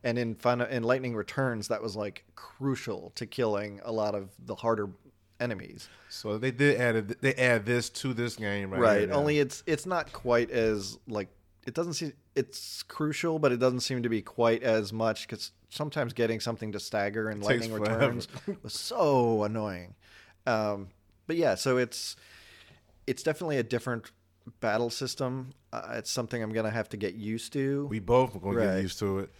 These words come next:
Speaker 1: But yeah, it is, it is kinda neat that you can just switch between which character you want, and the rest are just gonna kinda do their thing. Um, but it's, it's ne-, it'll be necessary, I think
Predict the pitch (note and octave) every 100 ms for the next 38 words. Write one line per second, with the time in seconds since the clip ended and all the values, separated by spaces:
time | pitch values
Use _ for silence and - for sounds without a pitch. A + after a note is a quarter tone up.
0 | B2 A#2+ A2 - _ B2+ A#2+ C3 D#3+ D3+
1 | - D3+ C#3+ C#3+ B2 - B2+ A#2 A2+ G2
2 | G#2 G2+ A2 G2 - - B2 - - G#2
3 | A#2+ G#2+ G#2+ - - A2 G#2 A2 G#2+ G#2
4 | G#2+ G#2 G#2 - A2+ G2 - G#2 G2+ G#2+
5 | G2 G#2+ G#2 G2 F#2+ A#2+ G2+ F#2+ G#2 _
6 | - - - - _ A2 G#2 A#2 B2+ D#3+
7 | D3 - D3 C#3 C3+ C3+ C#3 C3 B2+ A#2+
8 | A#2+ B2 A#2+ - A2 G2 G2 F#2+ F#2+ -
9 | A#2 A2 A2